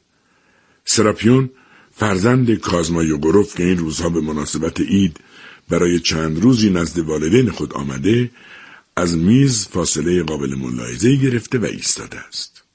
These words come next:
احساس ناراحتی می‌کند و سبیل قیتانی‌اش را با دست لرزانش به بازی گرفته.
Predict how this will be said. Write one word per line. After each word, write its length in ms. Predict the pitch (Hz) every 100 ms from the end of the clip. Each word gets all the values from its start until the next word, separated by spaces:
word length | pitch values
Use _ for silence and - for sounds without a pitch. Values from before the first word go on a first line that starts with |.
| _ _ _ _ _ _ -
احساس 320 | 139 143 165
ناراحتی 560 | 165 120 92 82 82 107
می‌کند 480 | 69 - 53 50 - _ _ _ - -
و 80 | 85
سبیل 500 | - 95 90 107 85
قیتانی‌اش 680 | 82 73 73 76 104 87 -
را 200 | 90 82 - - - -
با 120 | 76
دست 360 | 69 87 - 69
لرزانش 680 | 62 58 62 101 123 110
به 120 | - 71
بازی 340 | 65 67 78
گرفته. 420 | 60 50 50 -